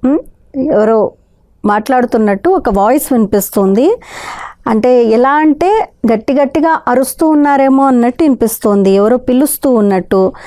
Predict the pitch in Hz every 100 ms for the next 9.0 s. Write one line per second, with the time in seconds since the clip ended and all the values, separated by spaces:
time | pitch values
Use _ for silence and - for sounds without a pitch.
0 | - - - 262 392 - 233 247 330 427
1 | - _ - - 240 262 254 220 208 208
2 | - 202 190 190 185 180 165 123 - -
3 | - - - - - 240 349 349 330 359
4 | 330 311 269 - 330 403 427 254 262 311
5 | 320 269 247 277 269 262 226 214 214 208
6 | - - - - - 262 277 311 320 311
7 | 453 453 - - - - 262 302 349 320
8 | 269 240 - - - 220 214 233 220 185